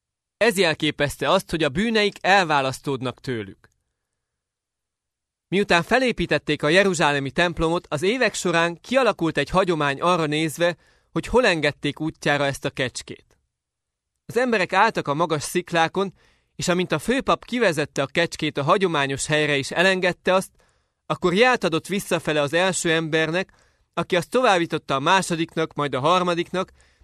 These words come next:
és néhány pillanat múlva a jel eljutott az olajfák hegyéről a templomhegyi tömeghez.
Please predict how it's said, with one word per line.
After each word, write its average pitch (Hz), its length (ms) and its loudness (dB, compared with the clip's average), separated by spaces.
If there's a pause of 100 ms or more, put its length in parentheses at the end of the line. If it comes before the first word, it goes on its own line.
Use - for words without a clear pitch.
(120)
és - 100 -14
néhány 226 400 2
pillanat 185 440 0
múlva 165 260 0
a 147 60 2
jel 185 260 4
eljutott 196 540 0
az 143 120 -6
olajfák 165 580 0
hegyéről 156 520 -2 (300)
a - 80 -8
templomhegyi 160 640 0
tömeghez. - 720 -6